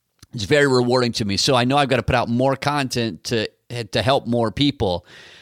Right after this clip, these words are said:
Um, and, and I'm learning so much, you all. I, I started this podcast a couple of years ago because I've got access to these senior executives of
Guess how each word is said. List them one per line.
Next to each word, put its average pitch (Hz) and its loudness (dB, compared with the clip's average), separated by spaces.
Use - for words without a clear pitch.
Um, 117 0
and, 123 0
and 131 -2
I'm 120 0
learning 147 0
so 156 -4
much, 143 -2
you 127 0
all. 123 2
I, 127 2
I 135 0
started 208 -2
this 151 -2
podcast 170 -2
a 123 -8
couple 160 -4
of 127 0
years 165 0
ago 123 0
because 127 0
I've - -4
got 165 0
access 147 0
to 147 -2
these 127 0
senior 180 -2
executives 127 -2
of 113 -2